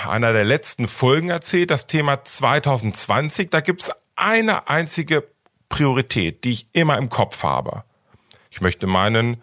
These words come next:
Bekanntheitsgrad steigern, also meine Relevanz im Markt.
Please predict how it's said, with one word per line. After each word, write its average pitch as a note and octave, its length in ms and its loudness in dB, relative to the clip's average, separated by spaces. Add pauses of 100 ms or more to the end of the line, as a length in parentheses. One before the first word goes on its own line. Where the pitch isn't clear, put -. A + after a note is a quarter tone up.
(220)
Bekanntheitsgrad G2 1120 -2
steigern, D2+ 580 -2
also F2+ 180 -2
meine A2 300 2
Relevanz C3+ 480 0
im D#3+ 160 0
Markt. E2 560 -4